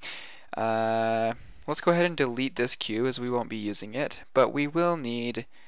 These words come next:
a plane. This is gonna be our emitter. Uh, we have to have an emitter. This is where all the, the balls are going to come from,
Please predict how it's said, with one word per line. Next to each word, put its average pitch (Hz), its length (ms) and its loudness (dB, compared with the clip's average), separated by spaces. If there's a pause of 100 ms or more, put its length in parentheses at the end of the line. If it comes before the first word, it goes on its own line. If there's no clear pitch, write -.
(300)
a 110 140 2
plane. 143 480 -2 (340)
This 123 140 -6
is - 40 -10
gonna 139 200 -4
be 135 100 4
our 120 160 6
emitter. 120 440 2 (1000)
Uh, 107 260 0
we 110 120 -6
have 117 200 -4
to - 60 -8
have 110 220 -6
an 113 80 -8
emitter. 107 400 -6
This 123 100 -10
is 120 160 -12
where 117 140 2
all 110 140 2
the, 107 260 4 (440)
the 110 80 -2
balls 113 260 4
are 113 40 -2
going 117 260 -2
to 113 140 -6
come 120 380 -4
from, 190 320 -2